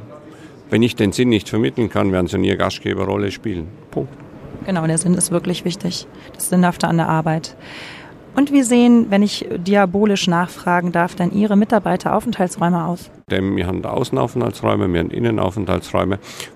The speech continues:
Speaker 1: wobei wir baulich vielleicht etwas zu wenig auf die Aufenthaltsräume geachtet haben. Da sind wir jetzt gerade dran, das in den nächsten Jahren, äh, zu verwirklichen. Also nächstes Jahr wird's da einiges geben.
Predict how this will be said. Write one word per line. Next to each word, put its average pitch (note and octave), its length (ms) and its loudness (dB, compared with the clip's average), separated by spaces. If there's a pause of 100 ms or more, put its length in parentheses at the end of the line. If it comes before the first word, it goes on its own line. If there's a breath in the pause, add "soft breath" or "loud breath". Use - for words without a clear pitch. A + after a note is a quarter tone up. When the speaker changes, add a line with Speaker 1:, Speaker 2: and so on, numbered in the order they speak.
Speaker 1:
wobei G2 320 0 (260 loud breath)
wir G#2+ 160 0
baulich A#2+ 640 -4
vielleicht - 500 -6
etwas - 300 -6
zu C3+ 180 -2
wenig A#2+ 240 4 (200)
auf - 200 -6
die - 100 -4
Aufenthaltsräume G2+ 760 -2
geachtet F#2 480 -4
haben. A2 260 -4 (300 loud breath)
Da G#2 100 0
sind G2+ 140 0
wir F#2 80 2
jetzt - 140 -6
gerade F#2 120 -6
dran, G2 300 0
das F#2 220 -4
in F#2+ 440 -2
den F2+ 140 -2
nächsten F#2 320 -2
Jahren, F#2 400 -4
äh, - 520 -10
zu F#2+ 220 2
verwirklichen. G#2 540 0
Also E2+ 180 0
nächstes F2+ 380 -4
Jahr F2 160 0
wird's F2 240 -4
da F2+ 200 0 (140)
einiges F2+ 380 -2
geben. A2 280 -2